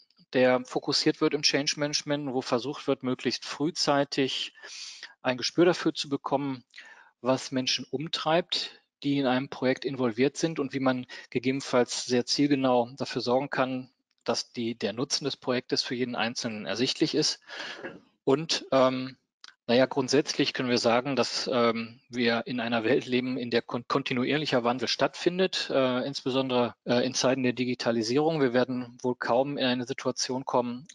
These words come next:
wo sich die Veränderungsprozesse, äh, wieder entschleunigen, sondern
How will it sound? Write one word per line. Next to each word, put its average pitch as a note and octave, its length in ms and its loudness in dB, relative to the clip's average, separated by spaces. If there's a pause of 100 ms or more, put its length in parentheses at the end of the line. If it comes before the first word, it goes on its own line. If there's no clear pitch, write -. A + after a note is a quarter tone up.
wo B2 120 -2
sich A#2 220 -6
die B2+ 100 -10
Veränderungsprozesse, A#2 1600 0
äh, - 560 -20
wieder B2 300 2
entschleunigen, D3+ 720 0
sondern B2 400 0